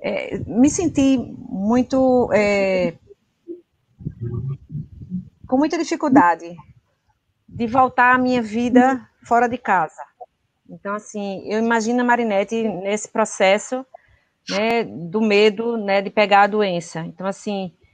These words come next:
eu me tranquei dentro de casa, porque pra mim eu não permitia mais que nada mais acontecesse pra minha família, né? Eu já tinha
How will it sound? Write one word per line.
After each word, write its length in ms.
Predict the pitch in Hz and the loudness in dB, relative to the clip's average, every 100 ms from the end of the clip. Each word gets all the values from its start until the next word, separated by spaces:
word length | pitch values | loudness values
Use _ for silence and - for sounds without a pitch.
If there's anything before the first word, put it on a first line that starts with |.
| _ _ | _ _
eu 80 | - | -4
me 120 | 226 | 0
tranquei 360 | 240 247 254 262 | 2 2 4 4
dentro 240 | 269 277 | 4 0
de 120 | 262 | 0
casa, 480 | 269 208 196 208 240 | 4 6 6 6 2
porque 200 | 247 - | -2 -2
pra 200 | 220 226 | 0 2
mim 140 | 220 233 | 2 0
eu 60 | |
não 140 | 240 247 | -2 0
permitia 680 | 254 254 247 - 233 240 | 2 4 0 0 2 4
mais 320 | 240 214 226 | 4 2 0
que 280 | - 240 233 - - - 180 | 0 -2 -4 -6 -20 -16 -2
nada 340 | 202 262 269 | 4 4 6
mais 180 | 254 254 | 4 4
acontecesse 840 | 262 262 254 247 214 214 - 240 - - - - _ | 2 0 0 0 -2 -2 -2 -6 -8 -18 -18 -20 _
pra 140 | - 214 | 2 4
minha 200 | 233 247 | 4 2
família, 540 | - 262 208 180 170 175 | 2 2 2 -2 -4 -4
né? 240 | 160 190 | -2 -2
Eu 40 | |
já 120 | 202 208 | -2 -4
tinha 200 | 220 | -4